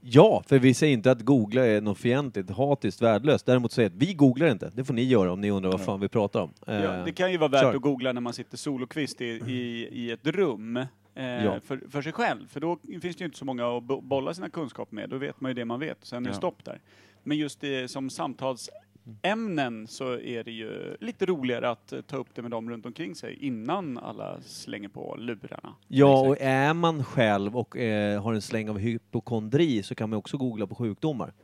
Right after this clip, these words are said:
Speaker 2: Men
Speaker 1: Det är
Speaker 2: då,
Speaker 1: också ett
Speaker 2: då
Speaker 1: tips.
Speaker 2: vet man ju att man dör inom tjugofyra timmar.
Speaker 1: Ja, ja.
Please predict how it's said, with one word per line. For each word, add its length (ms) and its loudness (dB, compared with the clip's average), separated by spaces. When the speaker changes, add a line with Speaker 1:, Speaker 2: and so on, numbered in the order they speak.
Speaker 2:
Men 160 -6
Speaker 1:
Det 80 6
är 40 12
Speaker 2:
då, 60 12
Speaker 1:
också 120 2
ett 60 -4
Speaker 2:
då 80 4
Speaker 1:
tips. 120 0
Speaker 2:
vet 120 -4
man 100 0
ju 40 2
att 60 -8
man 140 -4
dör 200 0
inom 160 -4
tjugofyra 320 -6
timmar. 260 -4
Speaker 1:
Ja, 160 6
ja. 100 0